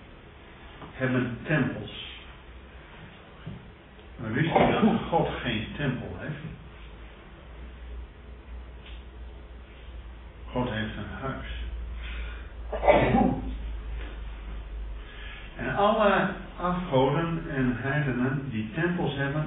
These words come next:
hebben dat op hoge bergen. Wij dus als mens bij op moeten kijken. Oh,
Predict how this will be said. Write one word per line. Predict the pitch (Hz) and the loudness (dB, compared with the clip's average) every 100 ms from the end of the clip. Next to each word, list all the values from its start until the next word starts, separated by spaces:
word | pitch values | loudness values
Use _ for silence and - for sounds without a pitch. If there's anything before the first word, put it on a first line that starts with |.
| - | -2
hebben | 127 135 135 | -2 0 2
dat | 120 107 | 2 2
op | 104 101 - - - - | 0 -2 -8 -12 -12 -2
hoge | 127 160 160 113 | 2 4 4 0
bergen. | 107 117 113 - 156 - - - - - - - - - - - - - - - - - - - - - - - | 0 0 0 -4 -6 -8 -16 -18 -18 -18 -18 -18 -18 -18 -16 -16 -16 -16 -14 -16 -16 -16 -16 -16 -16 -16 -14 -4
Wij | 127 175 175 | 2 2 4
dus | 170 160 | 4 4
als | 135 135 | 2 2
mens | 143 151 - - - | 4 2 0 -12 -10
bij | 110 104 123 131 - | -6 2 6 6 6
op | 180 180 | 2 2
moeten | 147 123 120 | 0 0 -2
kijken. | 110 110 - - - - - - | -6 -6 -10 -12 -16 -18 -14 -10
Oh, | 101 110 160 196 196 202 190 185 180 175 170 165 165 165 156 139 143 143 | -4 2 6 6 8 8 8 6 6 6 4 2 0 0 2 4 4 2